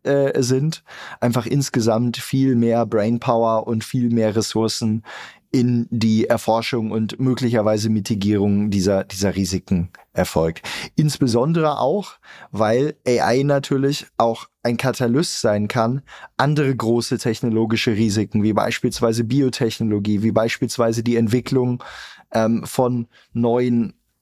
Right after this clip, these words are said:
schädlichen Biowaffen oder chemischen Waffen oder anderen Themen zu befördern. Und insofern gibt's da einfach weitere Schadenspotenziale und, ähm, ja, insofern die, die Grundrichtung ist leider,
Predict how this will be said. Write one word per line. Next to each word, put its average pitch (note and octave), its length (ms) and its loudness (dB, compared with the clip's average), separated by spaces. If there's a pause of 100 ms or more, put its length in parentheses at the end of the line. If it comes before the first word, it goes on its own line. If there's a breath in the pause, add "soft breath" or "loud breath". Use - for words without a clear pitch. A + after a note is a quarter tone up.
(260)
schädlichen B2 880 0 (140)
Biowaffen A#2+ 760 0
oder A2+ 220 0
chemischen C3 560 2
Waffen G2 420 -2 (340 loud breath)
oder C3 260 2
anderen B2+ 360 0
Themen G2+ 360 0
zu - 140 -2
befördern. F#2 580 0
Und G#2+ 100 -2
insofern A#2+ 420 0 (380 loud breath)
gibt's - 400 -6 (160)
da A2 180 0
einfach A#2+ 300 -2
weitere A#2+ 340 -2
Schadenspotenziale A2+ 1300 0
und, G2+ 380 -2
ähm, G#2 160 0
ja, F#2+ 100 2
insofern A#2 600 -2 (460 loud breath)
die, A#2+ 300 -4
die A#2 140 0
Grundrichtung C#3 800 0
ist C3 180 -2
leider, B2+ 480 2